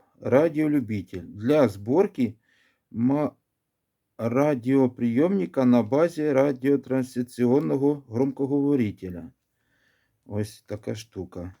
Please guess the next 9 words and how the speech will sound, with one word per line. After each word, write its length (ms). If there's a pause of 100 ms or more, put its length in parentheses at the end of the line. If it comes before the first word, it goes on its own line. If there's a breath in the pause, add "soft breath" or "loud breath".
Бачите, 480 (500)
декабрь 640 (360)
сімдесят 440
дев'ятого 480
року. 640 (840)
Е, 260
ціна 560 (100)
два 580
карбованці. 1000